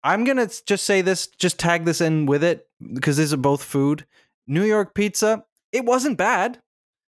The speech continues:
but based on how, like, much it had been hyped up, it was so disappointing. I was like, "This is it? This is what everyone's been going crazy about?" But we've been over that before. And, uh, then <laughs> Whataburger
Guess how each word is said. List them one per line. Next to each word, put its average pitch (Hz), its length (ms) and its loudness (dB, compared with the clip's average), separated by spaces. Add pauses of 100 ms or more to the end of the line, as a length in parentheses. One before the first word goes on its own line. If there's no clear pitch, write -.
(120)
but 196 260 0
based 214 280 -2
on 214 160 0
how, 190 260 2
like, 139 320 0
much 156 300 0
it 175 80 2
had 147 100 0
been 139 160 2
hyped 127 420 -2
up, 160 240 -2 (560)
it 196 140 0
was 214 180 2
so 262 240 0
disappointing. 196 640 0
I 117 60 0
was 143 100 0
like, 165 140 -2
"This 202 160 -2
is 175 160 2
it? 214 220 0
This 175 120 0
is 226 80 -2
what 202 160 0
everyone's 196 300 0
been 175 160 -2
going 156 220 0
crazy 180 300 0
about?" 202 300 0 (380)
But 165 100 0
we've 196 160 0
been 202 140 0
over 135 200 2
that 117 120 0
before. 123 420 -2 (760)
And, 208 400 0
uh, 208 340 2
then 226 200 0
<laughs> - 840 -4
Whataburger 127 840 0